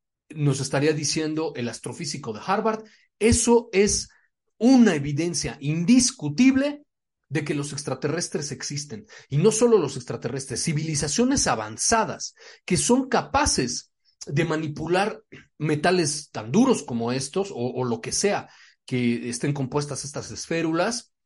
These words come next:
que a lo mejor tienen técnicas de, de, de fundición o, o técnicas muy avanzadas, incluso tal vez más avanzadas que las nuestras, quizá cuentan con materiales artificiales, porque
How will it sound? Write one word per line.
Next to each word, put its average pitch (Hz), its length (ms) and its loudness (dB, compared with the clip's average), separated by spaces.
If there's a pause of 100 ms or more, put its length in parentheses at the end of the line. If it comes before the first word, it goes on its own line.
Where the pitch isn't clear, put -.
(480)
que - 80 2
a 170 40 2
lo 160 80 2
mejor 196 340 2
tienen 208 360 2
técnicas 196 720 0 (300)
de, 131 440 0
de, 131 300 0
de 131 160 -4
fundición 160 920 0 (300)
o, 131 280 0
o 143 80 -2
técnicas 151 460 0
muy 180 260 4
avanzadas, 139 520 0
incluso 160 480 -2
tal 175 140 -2
vez 170 140 -2
más 180 160 -2
avanzadas 156 440 -2
que 131 100 -6
las 110 220 -6
nuestras, 180 680 0 (480)
quizá 240 340 0
cuentan 233 360 4
con 160 200 2
materiales 160 760 0 (200)
artificiales, 156 1040 0
porque - 520 -4